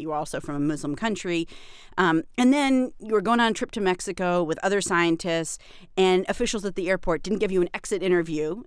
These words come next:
and so they didn't wanna let you back in when you were trying to come back to the U S. Since so many people <laughs>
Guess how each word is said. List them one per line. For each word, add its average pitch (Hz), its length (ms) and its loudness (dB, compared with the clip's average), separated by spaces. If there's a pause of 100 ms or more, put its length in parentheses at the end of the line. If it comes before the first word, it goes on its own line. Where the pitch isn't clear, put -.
and 180 380 2
so - 100 -8
they 170 120 -8
didn't 190 260 -10
wanna 170 340 -2
let - 220 -10
you 156 80 -4
back 156 300 -4
in 208 180 -2
when 165 120 0
you 147 40 -2
were 160 80 -4
trying 165 220 -2
to 156 60 0
come 160 140 -4
back 151 200 -4
to - 80 -20
the 156 80 -10
U 170 160 -2
S. 160 260 -4 (640)
Since - 460 -2 (160)
so 294 340 -6
many 311 280 2
people 180 500 -6
<laughs> - 40 -6